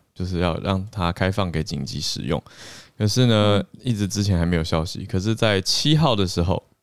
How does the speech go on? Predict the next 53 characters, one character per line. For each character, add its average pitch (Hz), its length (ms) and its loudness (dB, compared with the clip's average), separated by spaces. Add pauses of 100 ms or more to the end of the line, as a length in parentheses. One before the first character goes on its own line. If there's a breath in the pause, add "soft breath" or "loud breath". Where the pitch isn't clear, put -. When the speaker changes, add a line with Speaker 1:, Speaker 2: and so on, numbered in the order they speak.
Speaker 1:
也 90 60 -12
就 92 120 -4
是 87 200 -2
星 107 220 0
期 92 220 -2
六 92 240 4
的 80 80 -2
时 78 200 -8
间， 78 300 -4 (400 soft breath)
通 131 260 2
过 123 220 6
了。 - 120 2
Speaker 2:
嗯。 - 100 -14 (220)
Speaker 1:
那 110 140 2
中 143 220 2
国 104 340 4
大 117 180 2
家 104 80 2
都 104 140 4
知 101 140 -2
道 95 160 4
两 82 300 2
家 92 200 2
比 - 140 -4
较 85 140 2
大 82 240 0
的 67 100 -6
疫 87 140 -2
苗， 73 260 -4
一 92 80 -4
家 85 240 0
是 87 160 -4
国 80 260 0
药， 87 240 2
一 92 80 -4
家 85 220 -2
是 82 220 -4
科 101 340 0
兴。 95 360 -2 (460 loud breath)
那 90 280 -2
这 92 180 -2
家 92 180 2
国 87 320 2
药 92 240 2
现 90 160 -4
在 85 100 0
是 82 120 -4
通 78 260 -6
过 - 180 -2
了， 98 60 -6
科 120 240 0
兴 113 240 0
并 107 160 0